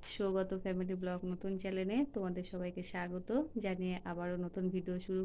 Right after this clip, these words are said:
করছি। এই দেখো বন্ধু, সৌগতকে ডাকছি, উঠছেই না। এই উঠে বসলো, কখন থেকে ডাকছিলাম, উঠছিল না, জোর করে তোলানো হলো। এবার মুখ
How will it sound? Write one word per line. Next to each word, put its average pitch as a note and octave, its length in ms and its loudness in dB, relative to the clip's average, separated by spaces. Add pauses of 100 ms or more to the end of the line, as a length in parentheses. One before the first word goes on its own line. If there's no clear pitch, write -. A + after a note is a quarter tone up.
করছি। G3 320 -2 (680)
এই F#3+ 120 0
দেখো F#3 260 0
বন্ধু, F#3 240 4 (140)
সৌগতকে F#3+ 520 2
ডাকছি, E3+ 340 -2 (160)
উঠছেই G3 440 0
না। C4 60 2 (320)
এই F#3 140 0
উঠে F#3+ 180 0 (100)
বসলো, G3+ 400 -2 (1700)
কখন F#3+ 240 -2 (120)
থেকে A3+ 220 2
ডাকছিলাম, F3 460 -2 (120)
উঠছিল F#3 320 -4 (180)
না, D#3+ 60 -6 (480)
জোর F3+ 220 0
করে G3 220 0
তোলানো F#3 400 0
হলো। G3+ 200 2 (1080)
এবার F#3+ 240 2
মুখ F#3+ 140 0